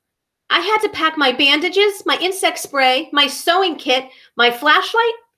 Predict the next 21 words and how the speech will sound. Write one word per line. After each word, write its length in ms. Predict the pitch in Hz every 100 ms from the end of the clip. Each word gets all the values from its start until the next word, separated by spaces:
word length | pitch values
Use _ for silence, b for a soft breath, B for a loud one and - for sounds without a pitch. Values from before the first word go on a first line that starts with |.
| _
and 220 | 330 370 311
my 140 | 254
toothbrush 680 | 247 403 427 - 202 - - 202
just 500 | 196 202 180 - -
in 160 | 247 233
case. 580 | 247 240 - - - _ _ _ _ _ _ _ _ _ _ _ _ _ _ _
It's 140 | - -
going 280 | 330 359 349
to 140 | 370
rain, 360 | 285 311 403 370
you 100 | 302
know. 440 | 262 262 359 -
Are 60 | 349
you 140 | 311
sure 480 | 330 - 349 403 440
we 140 | 349 339
should 200 | - 294
go 100 | 330
on 100 | 359
this 180 | 349
picnic? 460 | - 330 330 427 494